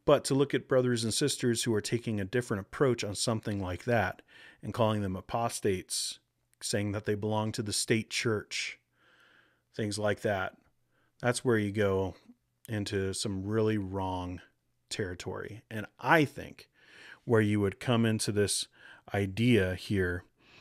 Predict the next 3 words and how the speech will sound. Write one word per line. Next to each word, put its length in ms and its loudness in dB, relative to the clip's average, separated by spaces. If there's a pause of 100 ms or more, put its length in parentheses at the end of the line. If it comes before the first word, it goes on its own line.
(320)
of 360 0 (260)
slandering 1000 -2 (400)
someone. 500 -6